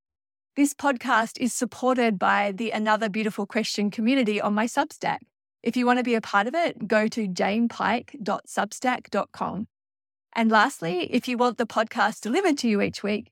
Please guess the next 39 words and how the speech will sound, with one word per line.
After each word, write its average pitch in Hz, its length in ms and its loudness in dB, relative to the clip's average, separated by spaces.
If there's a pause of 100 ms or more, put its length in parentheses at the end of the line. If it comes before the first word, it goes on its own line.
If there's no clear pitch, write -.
don't 226 240 2
forget 220 260 -2
to 208 80 -2
hit 208 220 -8
subscribe. - 640 -6 (460)
It 202 120 -4
really 196 360 0
means 175 240 -4
a 160 40 -6
lot 156 220 -8
to - 80 -10
me. 160 340 -10 (600)
I'm 254 160 2
so 269 480 2
looking 277 260 0
forward 247 280 2
to 247 100 -2
adventuring 226 500 0
with 220 160 -4
you, 226 440 0
to 240 100 -4
question 240 420 0
asking, 214 680 0
and 214 160 2
by 202 160 6
default, 190 460 -4 (100)
magic 196 380 -4
seeking. 220 520 -6 (540)
I'm 247 220 4
Jane 233 240 4
Pike, - 500 -2
and 214 160 0
this 240 240 -2
is 285 380 0
the 208 100 0
Another 214 400 2
Beautiful 226 380 -2
Question 214 400 0
podcast. - 640 -8